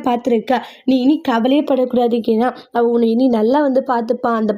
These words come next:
பையன்" அப்படின்ட்டு எல்லாம் சொல்லிட்டு இருக்காங்க. "உன் மனசுக்கு ஏத்த மாதிரியான ஒரு பையன், உன்னை கண் கலங்காம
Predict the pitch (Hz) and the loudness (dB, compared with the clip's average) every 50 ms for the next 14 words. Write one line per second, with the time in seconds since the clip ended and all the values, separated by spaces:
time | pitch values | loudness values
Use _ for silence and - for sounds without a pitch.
0 | 208 208 214 226 240 240 247 226 226 - 233 233 214 233 214 220 233 233 233 240 | -2 -2 0 0 0 0 -2 -4 -2 -2 -2 0 0 0 0 0 0 0 0 0
1 | 214 220 220 - - 226 - - 208 202 214 233 277 269 - - _ _ _ 233 | 0 0 -2 -2 -6 -6 -4 -4 -4 -4 -2 -4 -4 -4 -6 -14 _ _ _ -2
2 | 226 214 202 220 262 277 - - - - - 254 - - - - - _ _ - | -2 0 0 0 -2 -4 -4 -8 -8 -2 -2 -2 -2 -2 -10 -18 -20 _ _ 0
3 | 226 254 277 277 - 277 254 240 233 226 220 254 247 233 254 285 285 247 226 214 | 0 0 0 -2 -2 -2 -2 -2 -2 -2 -2 -2 -2 0 2 2 2 2 0 0
4 | 214 233 220 220 233 233 226 - - - - - 247 233 220 208 214 - 233 220 | -2 -2 -2 0 0 -2 -2 -4 -12 -20 -4 -4 -2 0 0 -2 -2 -2 -2 -2
5 | 233 254 240 269 262 247 240 233 220 208 214 214 233 | -2 -2 -2 -2 -2 0 0 0 -2 -2 -2 -2 -4